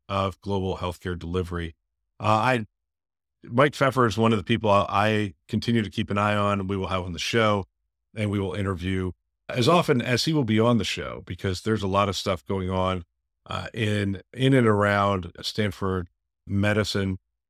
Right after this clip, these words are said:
Love the, uh, love the priorities that he, uh, puts out here. I think it's good for, good topic for discussion. As we say, share this with, uh, podcast with a friend or colleague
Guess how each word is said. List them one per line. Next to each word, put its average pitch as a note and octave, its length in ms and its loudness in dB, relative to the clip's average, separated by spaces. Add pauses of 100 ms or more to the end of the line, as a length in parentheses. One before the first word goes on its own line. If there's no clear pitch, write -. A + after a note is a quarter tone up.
(520)
Love G2+ 360 2
the, F#2+ 360 -2
uh, F2+ 120 -12
love G#2+ 360 2
the G2 140 -2
priorities G2+ 560 0
that F#2 240 -4
he, F#2 400 -6 (400)
uh, F#2 160 -6
puts - 260 0
out A2+ 260 2
here. B2 280 0
I G2+ 80 0
think G2 200 -4
it's F#2+ 120 -8
good A2+ 300 0
for, G2 320 -2
good A2 180 -2
topic G#2+ 300 0
for G#2 160 -4
discussion. G#2 520 0 (400)
As G#2+ 220 0
we G#2+ 140 2
say, G2+ 500 2
share A2 260 0
this G#2 220 -4
with, F#2+ 240 -4 (100)
uh, F2+ 300 -12
podcast G2 540 -2
with F#2+ 180 -6
a F#2 160 -2
friend G2 280 -2
or F#2 80 -4
colleague F#2+ 460 0